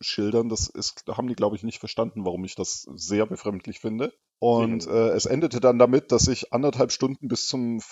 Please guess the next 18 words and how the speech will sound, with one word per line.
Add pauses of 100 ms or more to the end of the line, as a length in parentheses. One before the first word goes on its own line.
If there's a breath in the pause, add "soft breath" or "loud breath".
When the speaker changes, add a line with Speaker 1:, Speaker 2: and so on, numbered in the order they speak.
Speaker 1:
äh,
Logistikzentrum
kurz
vor
Berlin,
äh, (540)
rausgefahren
bin,
um (140)
das
Schreiben
selber
abzuholen,
wo
mir
dann
gesagt
wurde,